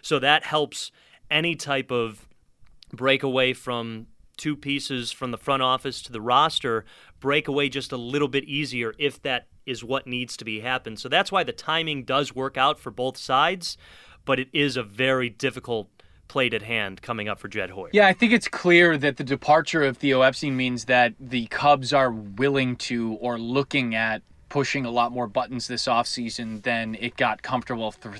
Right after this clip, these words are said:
Speaker 2: for Theo to push. I mean, he says as much in the letter that he wrote to, uh, Cubs staff and in some of the public comments, but it's, it's obvious that they're gonna have to make some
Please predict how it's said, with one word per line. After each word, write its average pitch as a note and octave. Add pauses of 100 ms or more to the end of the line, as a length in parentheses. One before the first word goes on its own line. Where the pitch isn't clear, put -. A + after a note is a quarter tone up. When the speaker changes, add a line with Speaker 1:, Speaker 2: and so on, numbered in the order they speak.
(200)
Speaker 2:
for C3
Theo A#2+
to A2
push. C3
I C#3
mean, D3
he D3+
says G3
as D3
much D3+
in C#3
the B2
letter C3
that A#2
he A2+
wrote A#2+
to, A#2
uh, G#2+
Cubs A#2+
staff A#2+
and A2 (420)
in C3+
some C3+
of B2+
the A#2+
public A2+
comments, C3 (220)
but C#3 (1120)
it's, -
it's D#3+
obvious E3
that C3+
they're D#3+
gonna D3+
have C#3+
to C#3
make C#3
some B2